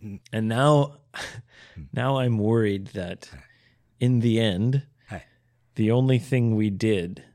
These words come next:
Speaker 2: was kill a bunch of trees,
Speaker 1: はい。
Speaker 2: and dig a bunch of holes in a public park.
Speaker 1: あの、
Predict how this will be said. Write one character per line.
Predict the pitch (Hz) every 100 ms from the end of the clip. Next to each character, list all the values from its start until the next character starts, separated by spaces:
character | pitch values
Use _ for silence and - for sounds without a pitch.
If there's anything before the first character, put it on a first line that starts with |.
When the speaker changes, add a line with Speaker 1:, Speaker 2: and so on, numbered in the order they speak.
| _ _
Speaker 2:
was | - 98 95 92 - _ _ _ _
kill | - 139 143 143 -
a |
bunch | 101 107 113 120
of | 110
trees, | - 98 90 104 131 - - - - _ - _
Speaker 1:
は | - 98
い。 | 71 - _ _ _ -
Speaker 2:
and | 101 98 - -
dig | 123 135 135 -
a | -
bunch | 98 107 113 110
of | 95
holes | - 120 104 87 87 - 208
in | 98
a | 87
public | - 208 104 95 - -
park. | 98 90 92 - - _ - - _ _ - - - - -
Speaker 1:
あ | 113
の、 | 139 170 165 160 160 -